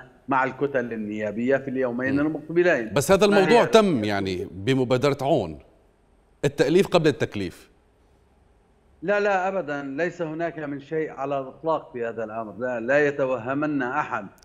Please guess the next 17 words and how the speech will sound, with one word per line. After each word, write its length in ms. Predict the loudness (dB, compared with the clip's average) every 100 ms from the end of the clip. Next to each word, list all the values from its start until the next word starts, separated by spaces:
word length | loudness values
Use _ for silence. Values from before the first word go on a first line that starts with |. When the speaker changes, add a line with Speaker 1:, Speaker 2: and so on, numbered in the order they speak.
| -6
Speaker 2:
أوف. 180 | -2
Speaker 1:
ربما 360 | -2 0 0 0
يكون 340 | 0 -2 -4 -4
مخاض، 480 | -4 -6 -8 -10 -6
مخاض 400 | -6 -2 0 -2
التأليف 640 | -4 -6 -8 -4 0 2 0 -10 -20 _ -8
أصعب 360 | -6 -4 -4 -4
بكثير، 520 | -6 -6 -4 -2 0
وربما 500 | 0 -2 -2 -2 -2
تدخل 400 | -2 -4 -4 -4
الكثير 520 | -6 -6 -4 0 2
من 180 | 2 -2
المشكلات 680 | -4 -8 -8 -2 0 0 -4
الآن 400 | -4 -2 -2 -6 -14 _ _
على 280 | -2 0 0
خط 300 | 0 -2 -2
التأليف، 640 | -8 -4 -6 0 2 0